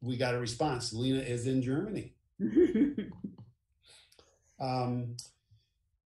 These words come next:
Speaker 1: uh, Priyanka, uh, writes, "Is there something in your writing process that has remained the same since you first started? And what has changed that you wished you'd tried earlier?" Good craft question.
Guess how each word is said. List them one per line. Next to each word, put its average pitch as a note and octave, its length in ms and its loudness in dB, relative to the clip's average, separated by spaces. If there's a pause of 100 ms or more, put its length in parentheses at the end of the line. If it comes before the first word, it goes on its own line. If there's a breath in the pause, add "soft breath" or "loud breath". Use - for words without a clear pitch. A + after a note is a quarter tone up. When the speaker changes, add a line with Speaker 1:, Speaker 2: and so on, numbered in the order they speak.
(260)
Speaker 1:
uh, C#3+ 200 0
Priyanka, F3 680 4 (480)
uh, A#2 420 -4 (800)
writes, B2 680 -2 (420)
"Is C#3+ 160 -2
there D3 120 2
something F#3+ 380 2
in E3+ 120 6
your D#3 180 6
writing D3+ 360 4
process C#3+ 480 0
that B2+ 140 2
has B2 200 0
remained C#3 500 2
the A2+ 80 -2
same D3+ 400 4
since A#2+ 280 -4
you A#2+ 60 -4
first B2 320 -2
started? C#3 500 0
And B2 120 -4
what B2+ 140 2
has A#2+ 140 -2
changed C#3+ 580 2
that B2 200 2
you B2+ 140 -2
wished B2+ 400 -2
you'd B2 200 -2
tried A#2+ 340 0
earlier?" D3 460 0 (1300)
Good C#3+ 180 -4
craft D#3+ 360 0
question. A2+ 500 -4